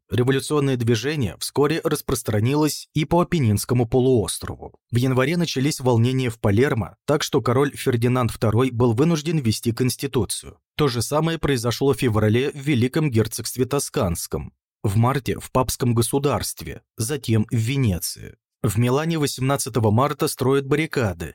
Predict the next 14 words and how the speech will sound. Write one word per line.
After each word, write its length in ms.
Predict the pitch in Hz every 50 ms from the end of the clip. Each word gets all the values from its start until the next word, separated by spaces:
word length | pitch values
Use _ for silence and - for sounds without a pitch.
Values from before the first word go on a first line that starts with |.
| - _ _
и 60 | -
маршал 460 | 123 127 131 131 113 - - 123 117 113
Радецкий, 760 | 127 117 123 113 113 135 - - - - - 92 - - - -
который 340 | 135 131 - 151 143 139
командовал 560 | 117 - 131 131 143 143 135 131 127 131 131 -
австрийскими 640 | - 123 117 - - 120 127 123 - - 131 123 123
войсками 500 | 117 117 113 110 - - 127 120 120 113
в 100 | 107 107
Италии, 460 | 101 - 127 131 139 135 95 85 82
готовится 560 | 95 104 120 120 117 160 170 180 170 - - -
к 60 | 165
нападению 580 | 170 156 - 160 131 107 104 101 104 107 110
на 120 | 117 123 127
город. 480 | 120 104 98 90 80 - - - _